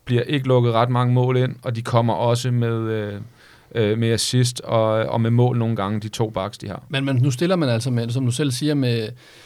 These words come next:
Speaker 2: med Stage. Jeg vil bare sige personligt, at jeg er super overrasket. Jeg har, jeg har kæmpe credit for ham, fordi jeg mødte ham i anden division, da han spillede for Brabrand.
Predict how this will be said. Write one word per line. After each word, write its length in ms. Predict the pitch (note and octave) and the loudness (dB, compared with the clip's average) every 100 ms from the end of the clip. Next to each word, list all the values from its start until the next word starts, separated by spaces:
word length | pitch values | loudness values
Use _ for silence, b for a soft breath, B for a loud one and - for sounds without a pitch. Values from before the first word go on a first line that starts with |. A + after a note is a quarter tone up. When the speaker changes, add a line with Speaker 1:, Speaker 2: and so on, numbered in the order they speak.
| B B | B B
Speaker 2:
med 120 | B2+ | 2
Stage. 340 | B2 B2 C#3 E3 | 2 2 2 4
Jeg 100 | D#3+ | 4
vil 60 | |
bare 160 | E3+ E3+ | 2 2
sige 160 | F#3 | 2
personligt, 500 | D3 C#3+ - F3 D3+ | 2 2 2 2 2
at 80 | C#3 | 2
jeg 60 | D3 | 0
er 40 | |
super 580 | C#3 - - A3+ G3+ E3+ | 0 -2 0 0 2 4
overrasket. 440 | D3+ D3+ C#3+ B2 | 4 4 4 2
Jeg 80 | D3 | 0
har, 200 | C#3+ B2 - | 0 -2 -6
jeg 80 | |
har 80 | D3+ - | -8 -6
kæmpe 300 | - F#3+ F#3 | -2 0 0
credit 340 | B2 D3 D3 | 0 0 -2
for 140 | - C#3+ | 0 0
ham, 160 | C#3 | 0
fordi 400 | B2+ B2+ B2+ B2 - - | 0 2 2 0 -6 -4
jeg 100 | D3 | 2
mødte 200 | D#3+ F3 | 4 6
ham 160 | D#3 C#3 | 6 6
i 200 | A#2+ - | 2 2
anden 200 | D3 F3 | 2 2
division, 320 | C#3+ B2 C3+ | 0 -2 -2
da 60 | B2 | -2
han 80 | |
spillede 180 | B2 C#3+ | 0 2
for 60 | B2+ | 0
Brabrand. 460 | B2+ C3+ C#3+ C3 | 2 0 0 -4